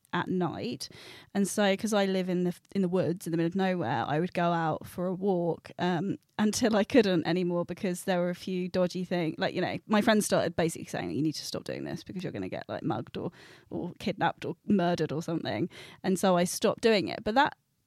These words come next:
that was literally only a couple of years ago that I realised anytime I felt anxious, I would just go for a walk. And it was like, phy-, you know, the,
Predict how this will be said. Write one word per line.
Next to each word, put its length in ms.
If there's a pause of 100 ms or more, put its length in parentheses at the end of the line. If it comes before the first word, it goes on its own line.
(140)
that 140
was 120
literally 380
only 140
a 40
couple 200
of 80
years 160
ago 100
that 140
I 20
realised 640
anytime 420
I 80
felt 240
anxious, 640
I 80
would 140
just 160
go 160
for 180
a 60
walk. 640
And 320
it 120
was 220
like, 240
phy-, 320
you 100
know, 140
the, 140